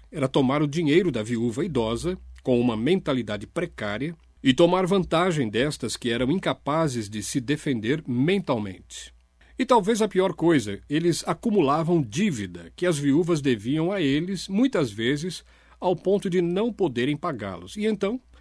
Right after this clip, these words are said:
eles tomariam a casa da viúva como parte do pagamento, devorando a casa.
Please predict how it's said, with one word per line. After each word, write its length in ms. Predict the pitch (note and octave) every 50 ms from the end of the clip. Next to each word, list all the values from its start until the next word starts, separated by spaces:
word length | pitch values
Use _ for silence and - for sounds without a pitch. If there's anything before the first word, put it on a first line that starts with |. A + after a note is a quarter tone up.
| - _ - - - -
eles 220 | F#3 F3+ F3 -
tomariam 460 | - F#3 E3+ D#3 B2 A2+ A2+ A2+ A#2
a 80 | C3 -
casa 420 | - - - D#3+ E3 E3+ D#3 D#3+
da 100 | D#3 D#3
viúva 460 | D3 B2+ C3+ A#2+ A#2+ C3 C#3 C3 D3+ D3
como 240 | - C#3+ C#3+ C#3
parte 400 | C#3 - - A#2 A2+ G#2+ - -
do 140 | A2+ G#2+ A2+
pagamento, 580 | - A#2+ B2 C#3+ E3+ D#3+ C3+ A#2 B2+ C3 - C#3
devorando 640 | B2 A#2+ E3 F3+ E3 D3+ D3+ B2 G#2+ G#2+ A2 A2 B2
a 60 | A#2+
casa. 440 | - - G2+ F2+ D#2+ D#2+ D#2+ D#2+